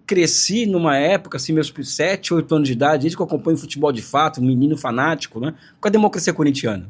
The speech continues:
Então, na minha formação pessoal, eu carrego muito essa questão da democracia corintiana enquanto orgulho particular,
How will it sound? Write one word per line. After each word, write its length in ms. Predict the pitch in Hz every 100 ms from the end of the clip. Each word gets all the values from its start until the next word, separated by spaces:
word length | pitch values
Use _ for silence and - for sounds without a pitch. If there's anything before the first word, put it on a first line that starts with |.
| -
Então, 280 | 127 156 160
na 140 | 165
minha 220 | 165 202 233
formação 540 | 240 214 170 - 175
pessoal, 720 | 143 175 - 147 139 170 104 - - _ _
eu 120 | 127
carrego 360 | 127 165 185 180
muito 460 | 175 208 254 277
essa 160 | 262 196
questão 340 | 190 170 190
da 80 | 185
democracia 460 | 165 165 160 139 202
corintiana 580 | 190 185 165 - 165 202
enquanto 340 | 202 196 190
orgulho 400 | 185 147 233 277
particular, 760 | 277 226 - 220 151 165 190